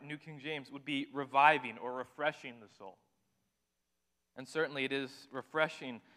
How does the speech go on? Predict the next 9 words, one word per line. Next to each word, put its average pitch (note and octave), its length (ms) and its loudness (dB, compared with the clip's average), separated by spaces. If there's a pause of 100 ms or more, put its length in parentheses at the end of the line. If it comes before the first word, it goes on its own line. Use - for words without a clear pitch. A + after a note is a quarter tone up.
(260)
to, C3+ 160 -2
to - 160 -6
read D3 260 -2
God's C3 320 2
word A#2+ 320 -2 (580)
and B2 180 -8
to B2 100 -10
see, D#3 400 -4 (400)
uh, B2 100 0